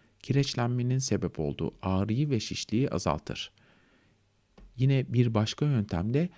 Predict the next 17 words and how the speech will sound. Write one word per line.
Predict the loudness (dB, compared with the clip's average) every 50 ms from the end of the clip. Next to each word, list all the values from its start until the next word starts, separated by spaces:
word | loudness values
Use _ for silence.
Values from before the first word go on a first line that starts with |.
| -20 _ _ _
okaliptus | -6 -2 2 4 4 4 4 2 0 -2 2 2 2 2 2 2
yağı | 2 4 4 2 0 -2 -4 -6 -8 -8 -6
imiş. | -6 -4 -2 -2 -4 -4 -6 -12 -12 -14 _ -20 -20 -20 -20 _ -10
Okaliptus | -10 0 2 2 2 2 0 -2 -2 -2 -2 -2 2 2
yaprağından | 2 2 2 0 0 2 2 2 2 2 2 2 2 4
ve | 4 4 4
bitkisinden | 2 0 -2 -6 -8 -8 -8 -4 -2 0 0 2 2 0 0 0 0
elde | 2 2 2 2 2 0
edilen | -2 -2 -2 -4 -4 -4 -4 -4 -8
okaliptus | -10 -6 -2 0 2 2 0 -2 0 -2 -2 -2 -2 -2 0
yağı, | 2 2 2 2 0 -2 -6 -12 -20 -20 _ _ 0
kireçlenme | 2 2 2 2 0 0 0 0 0 2 2 2 2 2
nedeniyle | 2 4 4 4 4 4 2 2 0 -2
oluşan | -2 0 0 0 -2 -2 -2 -4 -4
şişliğe | -4 -2 -4 -4 -4 -2 -2 0 0 2 0 2
iyi | 0 0 0 0
gelir. | -2 -2 -4 -4 -4 -8 -8 -10 -12